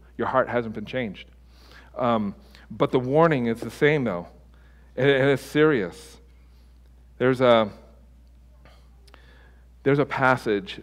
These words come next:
that I want to share with you. It will be on the screen, and the worship team can come up.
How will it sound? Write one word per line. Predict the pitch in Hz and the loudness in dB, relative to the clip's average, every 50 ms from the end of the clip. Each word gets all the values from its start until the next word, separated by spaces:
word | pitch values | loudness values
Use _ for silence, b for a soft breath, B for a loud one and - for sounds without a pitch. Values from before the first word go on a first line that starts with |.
| - | -6
that | - 117 110 | -2 -2 0
I | 110 | 0
want | 113 113 110 104 | -2 -2 -6 -6
to | - | -4
share | - 120 113 | -2 -2 0
with | 107 104 101 - - | 0 -2 -4 -6 -8
you. | 98 101 104 | -6 -6 -4
It | 101 | -6
will | 101 | -6
be | 98 107 104 | -6 -4 -4
on | 101 107 110 | -4 -4 -6
the | 107 | -8
screen, | 107 - - 104 101 98 101 104 | -10 -12 -12 -10 -8 -8 -6 -6
and | 104 104 101 | -6 -6 -6
the | 101 | -4
worship | 101 113 110 - - 110 - | -4 -4 -4 -6 -10 -14 -10
team | - 110 104 104 | -8 -8 -8 -8
can | - - 107 | -10 -14 -16
come | 98 - 107 104 101 | -12 -10 -6 -4 -4
up. | 95 95 95 - | -4 -4 -6 -8